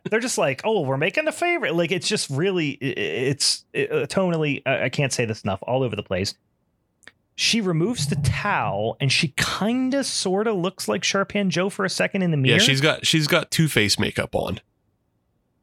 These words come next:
Speaker 1: Yes. Yep. So she looks the one way, and you see her face is all fucked up.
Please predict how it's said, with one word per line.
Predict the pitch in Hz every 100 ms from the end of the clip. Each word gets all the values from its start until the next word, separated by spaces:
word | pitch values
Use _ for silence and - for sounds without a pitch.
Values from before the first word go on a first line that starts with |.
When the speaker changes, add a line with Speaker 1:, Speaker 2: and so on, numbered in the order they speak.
| _
Speaker 1:
Yes. | 190 208 - - - _ _ -
Yep. | 143 143 -
So | -
she | 127 139
looks | 165 -
the | 160
one | 135 135
way, | 127 120 117
and | 110
you |
see | 104 - 123
her | 113 120
face | - 113 107
is | 110 -
all | 110 107
fucked | - 101 -
up. | 95 -